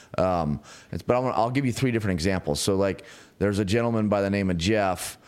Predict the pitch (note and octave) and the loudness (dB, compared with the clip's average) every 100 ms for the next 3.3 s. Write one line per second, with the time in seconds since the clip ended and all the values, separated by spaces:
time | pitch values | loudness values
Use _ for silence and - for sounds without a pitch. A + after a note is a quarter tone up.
0 | - - - - G2+ G2 F#2 - G2+ F#2 | -20 -20 -12 -2 2 2 0 0 2 2
1 | F2+ E2+ D#2+ - - - - - G#2+ G2 | 2 2 0 -4 -12 -20 -8 0 0 2
2 | F#2+ D3+ D#3+ A2+ A2 G#2+ G2+ F#2+ D#2+ G2+ | 0 2 2 2 2 2 2 2 2 2
3 | F#2+ F2 | 2 0